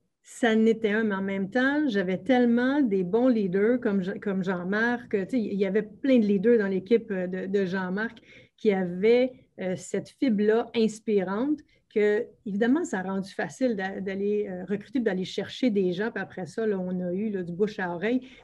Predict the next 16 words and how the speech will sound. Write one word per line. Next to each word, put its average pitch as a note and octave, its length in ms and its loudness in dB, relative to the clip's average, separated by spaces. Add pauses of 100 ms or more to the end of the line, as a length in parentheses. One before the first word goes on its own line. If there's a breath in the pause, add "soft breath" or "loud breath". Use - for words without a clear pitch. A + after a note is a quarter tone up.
Les F3+ 160 0
gens A3+ 180 0
voulaient G#3 320 2
venir F#3+ 380 -2
travailler, F#3+ 680 -4 (220 loud breath)
euh, F3+ 260 -4
à F#3+ 120 -4
la F3+ 140 -6
presse. G3 480 -10 (440 soft breath)
Mais A3+ 80 2
ce G#3+ 80 -2
qui - 80 0
a A#3+ 40 6
été C#4 300 2
intéressant, G3+ 720 -2
c'est, G3 320 -2